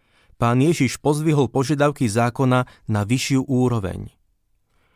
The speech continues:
Hovorí, že v jeho kráľovstve budeme milovať svojich nepriateľov. Už ich nebudeme nenávidieť. Ako veriacím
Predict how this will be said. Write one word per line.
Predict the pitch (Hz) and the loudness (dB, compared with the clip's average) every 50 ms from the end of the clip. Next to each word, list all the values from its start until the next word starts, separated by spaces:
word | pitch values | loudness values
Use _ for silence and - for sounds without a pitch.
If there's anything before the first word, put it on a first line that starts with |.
| _ _ _ - | _ _ _ -2
Hovorí, | 120 131 139 151 156 156 151 117 | 0 2 4 4 2 2 2 0
že | 131 123 110 | 0 -2 -2
v | 123 135 | 0 -2
jeho | 131 131 113 | -2 -2 -2
kráľovstve | - 123 127 135 147 156 156 143 - - 123 | -2 0 0 0 0 0 -2 -4 -2 -2 -2
budeme | 110 110 123 127 147 143 131 113 | 0 0 0 0 2 0 0 2
milovať | 110 110 123 131 135 131 135 127 - - | 0 0 0 0 0 0 -2 -2 -4 -4
svojich | 127 127 123 120 | -2 -2 0 0
nepriateľov. | 123 123 123 127 127 120 110 - 107 92 90 95 98 104 110 - _ _ _ _ _ _ _ _ _ _ | 0 0 0 -2 -4 -4 -4 -4 -8 -8 -8 -8 -10 -12 -14 -16 _ _ _ _ _ _ _ _ _ _
Už | 131 131 120 107 135 | -2 -2 0 2 2
ich | 113 | 2
nebudeme | 110 120 135 147 147 151 135 131 127 127 123 123 | 2 2 2 2 2 2 2 2 2 2 2 2
nenávidieť. | 127 127 127 123 123 110 98 87 90 104 95 92 - - - _ _ _ _ _ _ _ _ _ _ _ _ _ _ _ _ _ _ _ _ _ | 2 2 2 2 0 -2 -4 -6 -6 -8 -12 -12 -14 -20 -20 _ _ _ _ _ _ _ _ _ _ _ _ _ _ _ _ _ _ _ _ _
Ako | - 117 113 - 123 | -6 -6 -2 -2 0
veriacím | 104 113 139 160 165 151 131 - - - 120 113 113 107 | 0 2 2 2 2 2 0 0 -2 -2 0 0 0 -2